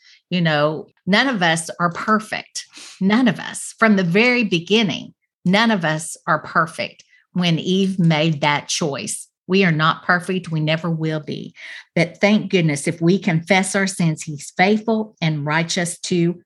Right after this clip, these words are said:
forgive us. So love in Jesus is the defining mark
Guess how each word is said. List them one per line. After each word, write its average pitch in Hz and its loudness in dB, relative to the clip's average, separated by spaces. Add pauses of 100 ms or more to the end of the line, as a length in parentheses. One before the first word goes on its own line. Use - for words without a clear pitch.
(140)
forgive 160 -2
us. 147 -6
So 180 2
love 190 2 (480)
in 170 4
Jesus 214 2
is 175 -2
the 170 -6
defining 180 0 (120)
mark 160 2